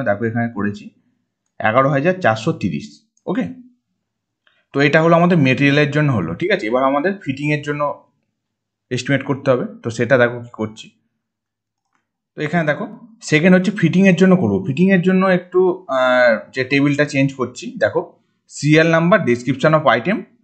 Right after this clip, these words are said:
এখানে length breadth দেওয়ার দরকার নেই, কোয়ান্টিটি, তারপর রেট, তারপর unit of rate, তারপর অ্যামাউন্ট,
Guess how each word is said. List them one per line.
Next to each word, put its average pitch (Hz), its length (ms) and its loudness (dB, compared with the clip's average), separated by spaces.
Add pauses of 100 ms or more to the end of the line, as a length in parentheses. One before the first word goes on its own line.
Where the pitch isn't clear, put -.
(920)
এখানে 208 220 2 (300)
length 175 240 6
breadth 180 240 4
দেওয়ার 160 180 4 (100)
দরকার 135 300 2
নেই, 233 100 -2 (140)
কোয়ান্টিটি, 170 480 4 (220)
তারপর 113 240 -2 (100)
রেট, 135 180 2 (400)
তারপর 117 200 0 (240)
unit 151 260 2
of 139 140 2
rate, 262 160 -2 (360)
তারপর 127 260 0
অ্যামাউন্ট, 90 300 -4